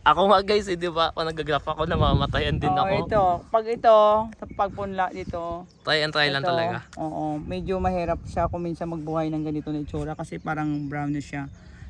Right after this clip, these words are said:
Speaker 2: Ito, ang dito banda papunta dito, maganda na lang yan itutusok sa seedling tray.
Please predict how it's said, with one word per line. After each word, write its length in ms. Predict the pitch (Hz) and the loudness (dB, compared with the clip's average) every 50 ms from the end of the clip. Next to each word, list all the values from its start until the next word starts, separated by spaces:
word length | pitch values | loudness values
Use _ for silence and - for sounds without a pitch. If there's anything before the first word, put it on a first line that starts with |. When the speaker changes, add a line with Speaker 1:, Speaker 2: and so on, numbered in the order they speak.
| - - - | -12 -6 -4
Speaker 2:
Ito, 640 | 196 208 - 214 196 180 175 170 170 170 170 - - | -4 -4 -2 -2 0 0 0 0 -2 -4 -4 -6 -6
ang 160 | 175 185 185 | -4 -4 -2
dito 240 | 175 180 - 180 175 | -4 -4 -4 -4 -4
banda 320 | 180 175 175 165 165 160 | -4 -4 -4 -4 -6 -8
papunta 320 | 170 - - 170 160 170 | -8 -8 -6 -6 -6 -6
dito, 560 | 165 160 160 160 151 - 160 156 151 147 147 - - - - - | -4 -4 -4 -4 -6 -6 -8 -10 -8 -10 -10 -12 -16 -20 -14 -8
maganda 400 | - 170 175 170 180 180 170 175 | -6 -4 -4 -2 -2 -2 -2 -2
na 80 | 170 175 | -2 -2
lang 160 | 170 170 170 | -2 -4 -4
yan 80 | 170 175 | -4 -6
itutusok 480 | 175 - 180 175 175 165 156 - 170 | -6 -8 -8 -6 -6 -8 -8 -10 -14
sa 80 | - - | -14 -14
seedling 480 | 147 - - 165 147 143 156 156 151 139 | -12 -8 -6 -6 -6 -4 -4 -4 -4 -4
tray. 320 | - 147 151 151 151 | -6 -6 -6 -6 -6